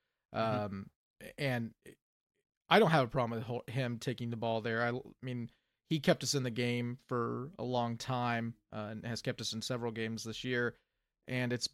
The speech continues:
Speaker 2: just been one of those things. If he wants the ball, take it. I mean, he's a leader of the offense. It's pretty obvious. Uh, that being said, he does have to get better with his decision-making throwing the ball.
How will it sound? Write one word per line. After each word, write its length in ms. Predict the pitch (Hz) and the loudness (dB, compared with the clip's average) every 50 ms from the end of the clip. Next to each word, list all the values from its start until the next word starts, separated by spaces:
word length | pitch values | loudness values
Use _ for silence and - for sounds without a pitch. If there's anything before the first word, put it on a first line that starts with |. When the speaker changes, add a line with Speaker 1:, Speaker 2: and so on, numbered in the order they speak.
| _ _ _ _ - | _ _ _ _ -4
Speaker 2:
just 200 | 151 139 - 139 | -4 -2 0 2
been 160 | 135 127 127 | 2 2 2
one 80 | 123 | 0
of 40 | 117 | 0
those 140 | 120 117 - | 0 0 0
things. 240 | - 120 117 104 117 | -2 -2 -4 -4 -4
If 60 | - | 0
he 100 | 151 147 | 2 2
wants 220 | 135 135 127 - | 4 4 2 0
the 60 | 113 107 | -2 -2
ball, 120 | 110 107 | -2 -2
take 300 | - - 104 104 95 104 | 0 -2 -2 -2 -2 -4
it. 140 | 101 - - 117 | -6 -6 -6 -6
I 20 | |
mean, 140 | 117 117 117 | -6 -4 -4
he's 300 | 113 117 117 123 117 117 | -4 -4 -4 -4 -4 -4
a 60 | 120 | -2
leader 180 | 127 127 120 117 | -2 0 0 0
of 60 | 113 | 0
the 120 | 113 107 104 | 2 0 0
offense. 360 | 110 - - 110 110 - - | 0 0 -2 -6 -6 -6 -8
It's 100 | - - | -10 -8
pretty 220 | - 113 110 107 | -6 -4 -2 0
obvious. 440 | 107 107 104 107 98 113 110 - - - _ _ _ _ _ _ _ _ - | 0 0 -2 -2 -2 -4 -4 -6 -8 -12 _ _ _ _ _ _ _ _ -4
Uh, 260 | 117 113 110 107 - - | -2 -2 -2 -2 -4 0
that 200 | 110 147 160 156 | 4 4 4 6
being 220 | 147 151 139 131 123 | 4 4 2 4 2
said, 500 | - - - 151 143 131 123 117 120 - - | 0 2 4 6 6 6 6 2 0 -4 -8
he 240 | - - 160 160 156 | -6 -2 0 0 0
does 460 | 131 110 120 135 135 139 139 131 - | 0 2 2 4 6 6 6 4 4
have 200 | - 123 117 113 - | 2 0 -2 -2 -2
to 80 | 123 | -4
get 180 | 113 113 - 101 | -4 -4 -4 -2
better 440 | 113 113 117 110 113 113 113 117 - _ _ _ _ _ _ - | -2 -2 0 0 0 -2 -2 -4 -8 _ _ _ _ _ _ -6
with 260 | 120 117 113 107 - | -2 0 0 0 0
his 200 | 117 110 104 - | -2 -4 -4 -6
decision-making 1000 | - 104 - - 110 101 104 104 107 107 104 104 - 113 113 110 110 113 113 156 - _ _ _ | -8 -8 -6 -6 -8 -8 -8 -8 -6 -4 -4 -6 -6 -6 -8 -8 -8 -8 -10 -12 -16 _ _ _
throwing 360 | - 123 120 113 113 107 104 | -2 0 0 0 0 -2 -4
the 60 | 107 101 | -6 -4
ball. 360 | 101 110 110 110 107 - | -4 -4 -2 -2 -4 -6